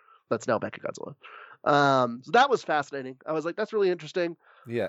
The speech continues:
Speaker 2: it also,
Speaker 1: Um,
Speaker 2: that's, that skeleton does not have a singular point anymore because of the Oxygen Destroyer.
Speaker 1: Yes.
Speaker 2: It perfectly grounded it in our reality.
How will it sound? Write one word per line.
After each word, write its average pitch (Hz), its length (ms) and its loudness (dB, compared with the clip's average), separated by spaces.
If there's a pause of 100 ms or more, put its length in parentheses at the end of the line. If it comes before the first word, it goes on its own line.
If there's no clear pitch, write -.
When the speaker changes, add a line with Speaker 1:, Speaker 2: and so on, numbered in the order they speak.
Speaker 2:
it 143 140 -2
also, 156 580 6
Speaker 1:
Um, - 120 -20
Speaker 2:
that's, - 520 -2
that 131 340 0
skeleton 147 720 -4
does 131 240 0
not 120 200 -2
have 107 240 -2
a 107 40 -12
singular 101 420 -6
point 95 340 -8 (100)
anymore 76 460 -16 (120)
because 127 600 -2
of 120 100 -8
the 104 100 -2
Oxygen 85 460 -4
Destroyer. - 560 -16
Speaker 1:
Yes. - 440 -14
Speaker 2:
It 127 220 0 (140)
perfectly 135 500 -2
grounded 101 640 -6
it 85 160 -8
in 95 160 -12
our 87 220 -4
reality. 76 600 -10